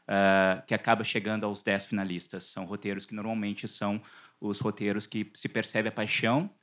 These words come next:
Se não se percebe a técnica, se percebe pelo menos a paixão, o desejo de realizar,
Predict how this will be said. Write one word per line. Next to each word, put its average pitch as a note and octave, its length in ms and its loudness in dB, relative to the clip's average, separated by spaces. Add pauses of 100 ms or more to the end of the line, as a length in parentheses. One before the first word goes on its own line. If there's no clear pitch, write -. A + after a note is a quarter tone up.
(260)
Se - 140 0
não B2 120 6
se - 120 -2
percebe B2+ 340 0
a A#2 60 -2
técnica, F3 520 2
se - 140 -10
percebe C3 340 -4
pelo C3 160 -4
menos A#2 180 -2
a A#2+ 60 -4
paixão, A2 520 -2
o G#2 40 -10
desejo A2 500 0
de A2 120 -6
realizar, G2+ 580 -2